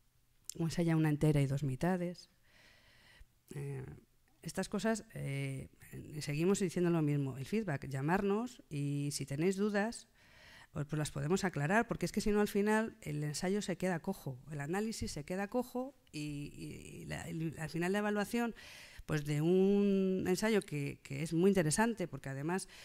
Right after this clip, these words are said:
pues, queríamos también un poco cotejar con respecto al trabajo de investigación que el Torroja estaba haciendo, pues se nos queda un poco, mm, pues, cojo. Es decir, que aquí veréis, esto es, esto es el propio informe,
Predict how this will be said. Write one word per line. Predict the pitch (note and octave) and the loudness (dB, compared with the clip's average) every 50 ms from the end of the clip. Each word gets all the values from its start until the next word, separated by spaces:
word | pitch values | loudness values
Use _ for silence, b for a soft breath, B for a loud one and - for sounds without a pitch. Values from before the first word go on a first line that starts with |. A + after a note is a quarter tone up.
| B B B B | B B B B
pues, | - D#3+ - | -12 -12 -10
queríamos | - - D3 E3 E3+ F3+ F#3 F#3 F3+ | -8 -4 -2 0 2 4 4 2 2
también | - D#3+ E3 E3+ E3+ | 0 0 2 2 2
un | E3 | 2
poco | E3 F3 E3+ D#3+ | 0 -2 -2 -4
cotejar | - E3 D#3 D#3 C#3+ - - G3 G#3+ A3 E3 | -4 -6 -6 -6 -6 -2 2 2 2 2 2
con | - D#3+ D3+ | 0 -4 -4
respecto | C#3+ C#3+ - - C#3 - - | -4 -6 -8 -10 -10 -10 -10
al | C3 | -8
trabajo | - C#3 C#3+ - | -6 -6 -4 0
de | F3 | 2
investigación | E3 E3 D#3+ - F3 E3 E3 - G3+ G3+ | 2 2 4 4 4 4 6 6 6 4
que | - D#3 | 4 2
el | - | 0
Torroja | C#3+ C#3 D#3 - F3+ | 0 -2 0 0 -2
estaba | E3+ - F#3 F#3 F#3+ | -2 -2 -2 -2 -2
haciendo, | - - G#3 G#3 G#3+ A#3 G#3+ B B B B B B B B B B B _ - | -2 -2 -2 -2 -2 -4 -8 B B B B B B B B B B B _ -8
pues | - D#3 D3+ - | -6 -6 -6 -6
se | - E3 D#3+ C#3 D3+ D#3 | -8 -8 -8 -6 -4 -4
nos | D3+ D3 - | -4 -4 -4
queda | - - F3 F#3+ G3+ | -4 -2 0 0 0
un | G#3 F#3+ | 0 0
poco, | F#3 F#3+ F#3+ - G#3+ G#3+ G#3+ G#3 - - | -2 -4 -4 -4 -4 -4 -4 -6 -8 -8
mm, | C#3+ C#3+ C#3+ C3+ C3 B2+ B2 B2 B2 A#2 E2+ - - - _ _ | -8 -8 -8 -8 -8 -10 -10 -12 -14 -16 -18 -20 -20 -20 _ _
pues, | - - - | -20 -18 -18
cojo. | - - C3+ - - - G#2+ - _ _ _ _ _ _ _ _ | -18 -18 -20 -18 -18 -20 -20 -20 _ _ _ _ _ _ _ _
Es | - B2+ | -16 -14
decir, | C3+ C#3+ - - - C#3+ C#3 C#3 - | -14 -12 -12 -14 -12 -12 -12 -14 -14
que | - - C3 C3 - B B B B B B B B | -14 -14 -14 -14 -16 B B B B B B B B
aquí | - C#3+ C#3+ - G#3 G#3 G#3 G#3 | -8 -8 -6 -2 0 2 2 4
veréis, | F#3 F3 F#3+ G#3 G#3+ A3 G#3 - | 4 4 4 4 4 4 2 0
esto | E3+ - - | -2 -2 -4
es, | E3+ - - - | -4 -4 -6 -10
esto | - - A#3 | -4 -2 0
es | A3+ - | 0 0
el | G#3+ - | 4 6
propio | - F3+ - D#3 | 6 6 8 6
informe, | D#3 D3 - - G#3+ G#3+ G3 E3 D#3 F3+ B3 | 10 12 12 12 12 12 8 4 2 0 -2